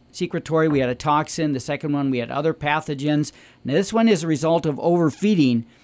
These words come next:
or maybe excessive feeding of ingredients that are hard to digest or not absorbed well. So this one kinda goes back to management, uh, types of things. This type of diarrhea can be made worse if,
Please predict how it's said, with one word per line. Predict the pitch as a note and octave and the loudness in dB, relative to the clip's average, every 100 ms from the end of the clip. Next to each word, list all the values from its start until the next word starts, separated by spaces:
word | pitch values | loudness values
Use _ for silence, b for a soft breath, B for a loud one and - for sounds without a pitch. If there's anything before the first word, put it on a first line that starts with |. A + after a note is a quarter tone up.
| b | b
or | C3+ C#3 C3+ | -2 2 4
maybe | D3+ D3 | 2 2
excessive | C3+ F3+ F3 F3 | 0 -2 -2 -4
feeding | - D#3+ D#3 D3+ | -2 0 2 2
of | C3 | 2
ingredients | C3 B2+ D#3 D3+ C#3 | 2 2 4 2 2
that | C3+ A#2 | -4 -8
are | A#2+ | -8
hard | D3 D#3 D#3+ | -2 -2 -2
to | - | -6
digest | B2 B2+ B2 C#3+ E3 D#3+ - | -6 -6 -4 0 0 0 -2
or | B2+ | -2
not | C3 C#3 | 0 0
absorbed | C#3+ B2 C3+ C3 B2 | 0 -4 -4 -4 -2
well. | C#3+ F3+ B2 | 0 2 0
So | B2+ C#3 B2 B B - | -4 -8 -10 B B -6
this | F3 F#3+ | -4 -2
one | F#3+ | -4
kinda | - E3+ E3 | -2 -2 -2
goes | C#3 C#3 D#3 B2 | -2 -4 -4 0
back | D#3 D#3 | 0 -2
to | - C#3+ | -2 0
management, | C3 C#3 D#3+ E3+ A#2 A2+ A#2 - | 2 4 4 2 0 -4 -8 -10
uh, | A#2 A2 A2+ | -10 -10 -12
types | A2+ A2 - | -14 -12 -12
of | A#2+ | -12
things. | A2+ A2 G#2+ b b b b | -12 -12 -16 b b b b
This | F3+ F#3 | -2 0
type | F3+ F3+ | 0 0
of | D3+ | 0
diarrhea | D#3 D3+ D3+ D#3+ | 2 2 4 2
can | D#3+ C3 | 2 2
be | B2+ | 2
made | B2 B2+ B2 | 2 0 -2
worse | B2 D#3+ A#3 - - | 0 2 2 0 -4
if, | - C#3 C3+ | -4 -4 -6